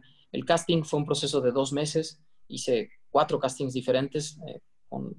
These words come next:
condiciones, ¿no? distintas, y al final de cuentas me eligieron a mí por encima de incluso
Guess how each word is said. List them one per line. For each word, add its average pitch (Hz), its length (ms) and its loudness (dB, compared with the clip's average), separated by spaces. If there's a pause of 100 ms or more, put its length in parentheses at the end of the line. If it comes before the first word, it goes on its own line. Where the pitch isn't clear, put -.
condiciones, 151 720 2
¿no? 143 120 0
distintas, 160 580 2 (400)
y 147 140 2
al 135 100 8
final 143 260 4
de 156 80 4
cuentas 151 540 2 (300)
me 139 100 4
eligieron 156 320 6
a 143 40 4
mí 165 180 6
por 151 200 2
encima 143 400 0
de 120 400 0
incluso 143 480 0